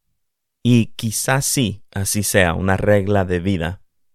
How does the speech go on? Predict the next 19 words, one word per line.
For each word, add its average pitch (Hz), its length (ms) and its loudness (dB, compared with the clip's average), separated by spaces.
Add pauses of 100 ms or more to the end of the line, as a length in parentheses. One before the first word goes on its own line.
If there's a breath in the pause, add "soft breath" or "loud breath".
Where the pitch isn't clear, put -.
(360)
Obviamente 104 540 2
si - 140 -4
es 95 120 -4
algo 90 300 0
bueno 98 340 2
para 90 200 -2
la 90 120 -4
sociedad. 104 800 -2 (640)
Y 107 120 0
en 98 100 2
este 95 260 0
caso, 90 320 0
en 101 80 2
el 90 140 -2
versículo 90 520 -2
catorce, 110 600 0 (320)
generalmente 98 1080 0 (260)
es 90 220 -8
bueno 98 480 0